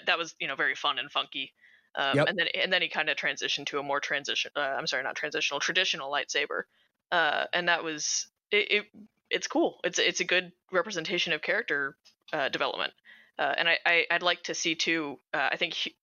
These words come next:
Speaker 1: Hu Yang being here gives us a chance to kind of explore what Sabine has done to it rather than just
Speaker 2: Mm-hmm.
Speaker 1: glancing over it. And I hope, I hope they do go into that just a little bit. Um, I won't put that expectation on again, but I think it'd be an interesting exploration of how has Sabine changed that lightsaber?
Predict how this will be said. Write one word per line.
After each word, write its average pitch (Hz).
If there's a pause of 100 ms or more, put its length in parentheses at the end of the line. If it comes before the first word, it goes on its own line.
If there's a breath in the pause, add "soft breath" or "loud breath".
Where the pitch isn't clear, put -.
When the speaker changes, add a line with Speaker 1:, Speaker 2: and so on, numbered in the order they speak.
(140)
Speaker 1:
Hu 247
Yang 196
being 165
here 151
gives 160
us 160
a 147
chance -
to 165
kind 156
of -
explore 143
what 143
Sabine 147
has 147
done 135
to 147
it 147 (460)
rather 151
than 147
just 131
Speaker 2:
Mm-hmm. 110
Speaker 1:
glancing 123
over 165
it. 170
And 160
I 147
hope, 208
I -
hope 453
they 277
do 196
go 175
into 202
that 208
just 220
a -
little 220
bit. 226 (460)
Um, 156
I 165
won't 185
put -
that 170
expectation 165
on 165
again, 170
but 151
I 156
think 156
it'd 147
be 147
an 143
interesting 143
exploration 147
of 143 (100)
how 175
has 165
Sabine 151
changed 147
that 131
lightsaber? 143